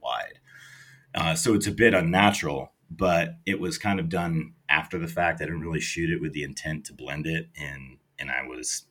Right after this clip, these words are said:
in, like, a real deep creative funk for a couple of months. Um, and it broke me out of it. I, it was like a, a creative day in the lab, and I, you know, created this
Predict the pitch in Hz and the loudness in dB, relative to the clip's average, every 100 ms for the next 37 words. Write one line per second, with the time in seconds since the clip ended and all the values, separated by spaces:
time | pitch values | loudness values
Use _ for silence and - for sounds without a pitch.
0 | _ _ _ - 85 80 - - 80 82 | _ _ _ -6 -4 -4 -8 -12 -6 -4
1 | 80 165 82 82 - 78 76 78 78 - | -4 -6 -6 -6 -6 -6 -4 -4 -8 -8
2 | 78 78 - 64 - 80 73 65 67 73 | -8 -8 -8 -12 -10 -10 -10 -10 -12 -10
3 | 76 - - - - - - - - 78 | -6 -6 -8 -16 -20 -20 -20 -20 -8 -6
4 | 71 65 - _ _ _ _ _ _ _ | -6 -10 -18 _ _ _ _ _ _ _
5 | _ _ _ _ _ _ _ _ - - | _ _ _ _ _ _ _ _ -14 -6
6 | 90 82 82 82 87 95 104 110 135 67 | 0 2 0 0 -2 2 4 6 4 0
7 | 58 - 76 78 - 80 82 85 82 82 | -6 -2 0 0 -4 -4 -2 -2 0 0
8 | 78 80 73 73 - 78 71 _ - 82 | 0 -2 -2 -4 -6 -8 -10 _ -2 2
9 | 95 95 82 90 92 87 78 76 82 90 | 4 4 2 2 4 2 0 2 2 4
10 | 87 76 73 67 67 - _ _ _ 71 | 0 -2 -8 -10 -12 -16 _ _ _ -12
11 | 67 - - 87 85 80 82 | -12 -10 -2 0 2 0 -2